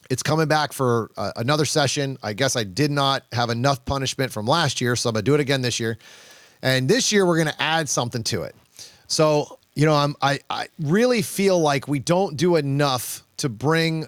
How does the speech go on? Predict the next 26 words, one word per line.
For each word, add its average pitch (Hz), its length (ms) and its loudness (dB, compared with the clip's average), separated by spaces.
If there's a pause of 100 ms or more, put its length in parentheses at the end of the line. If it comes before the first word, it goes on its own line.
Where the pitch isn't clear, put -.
the 120 220 -4
camaraderie 147 800 0
back 127 360 0
from 123 260 -4
shooting 110 360 -4
since 131 240 -2
covid 127 300 0
happened. 95 340 -4
And 107 100 -4
it 120 160 -6
really 180 300 2
upsets 151 460 0
me. 139 80 -2
We 127 120 0
don't 151 200 0
do 160 160 2
award 139 420 2
ceremonies 139 540 0
anymore. 131 500 0 (460)
I 123 60 -4
mean, 131 280 0
we 147 100 2
do 185 160 4
for 170 160 0
nationals, 143 540 2
but, 131 160 -4